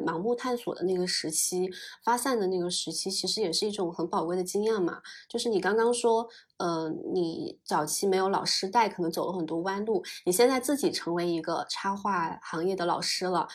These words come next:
就是如果有一个学生，他今天出来跟你当初一样，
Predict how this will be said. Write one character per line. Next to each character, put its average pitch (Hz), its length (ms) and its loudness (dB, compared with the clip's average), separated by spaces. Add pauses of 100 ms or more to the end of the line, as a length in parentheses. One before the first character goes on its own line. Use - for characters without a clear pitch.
(180)
就 226 80 2
是 233 100 2
如 202 160 8
果 240 400 4 (100)
有 156 280 0
一 165 80 2
个 190 220 2
学 160 240 0
生， 196 260 0
他 202 180 -4
今 202 200 0
天 202 180 2
出 202 220 -2
来 156 180 2
跟 202 180 0
你 185 120 2
当 - 200 -2
初 190 220 -2
一 170 200 -10
样， 170 200 0